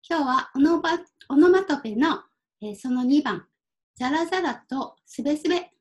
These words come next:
について勉強したいと思います。では始めましょう。えー、indicating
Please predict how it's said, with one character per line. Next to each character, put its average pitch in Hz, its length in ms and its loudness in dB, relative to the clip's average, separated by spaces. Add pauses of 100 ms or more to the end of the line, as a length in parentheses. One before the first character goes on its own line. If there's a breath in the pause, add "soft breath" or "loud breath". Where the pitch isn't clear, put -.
(100)
に 294 160 0
つ - 100 -8
い 294 140 -2
て 311 280 -8 (180)
勉 208 160 -10
強 226 180 -12
し - 80 -18
た 247 80 -4
い 247 80 -8
と 247 100 -10
思 254 140 -6
い 269 120 -2
ま 294 180 0
す。 - 160 -16 (240)
で 294 80 -4
は 302 80 -4
始 277 200 -2
め 277 140 2
ま 285 140 -2
し 285 160 -18
ょ - 20 -2 (1600)
う。 220 60 -10
え 208 440 -10 (840)
ー、 381 160 6
indicating 254 760 -6